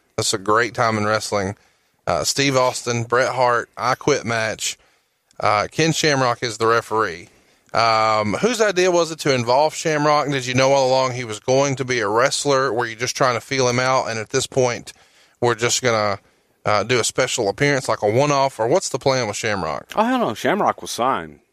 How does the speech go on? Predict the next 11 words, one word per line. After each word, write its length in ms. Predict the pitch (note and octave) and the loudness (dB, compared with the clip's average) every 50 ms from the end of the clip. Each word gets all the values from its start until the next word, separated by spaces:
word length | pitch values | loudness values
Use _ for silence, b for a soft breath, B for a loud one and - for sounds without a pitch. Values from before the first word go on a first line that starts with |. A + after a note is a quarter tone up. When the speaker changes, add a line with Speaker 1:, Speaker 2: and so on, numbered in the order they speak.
| - _ _ - | -20 _ _ 0
Speaker 1:
Mm-hmm. 200 | B2 G#2+ B2+ D#3+ - _ _ _ | 2 2 2 0 -2 _ _ _
Speaker 2:
Shamrock 480 | - - A2+ C3 D3 D3+ C3 A#2+ - - | -8 -2 0 2 2 4 2 2 0 -2
was 160 | G2+ F#2+ F#2 | -4 -4 0
in. 260 | G2+ A2 A#2 G#2+ F2 | 0 0 0 0 -2
He 160 | E2 F2 G2 G#2+ | -2 -2 -2 0
was 480 | G#2+ G#2 G2 F#2 E2+ - - - - - _ - _ _ _ _ _ _ _ B B B B B B B | 2 2 0 0 -2 -8 -12 -16 -18 -20 _ -20 _ _ _ _ _ _ _ B B B B B B B
just 220 | B A#2+ A#2 - | B -2 0 0
waiting 200 | A#2+ B2+ B2 A#2+ A#2+ | 2 2 2 4 4
to 60 | A#2+ | 2
introduce 420 | A#2+ A#2+ A2+ A2 A#2+ C3 B2+ - | 2 2 2 2 2 0 0 -2
him. 140 | G#2 E2 D#2+ | -6 -8 -10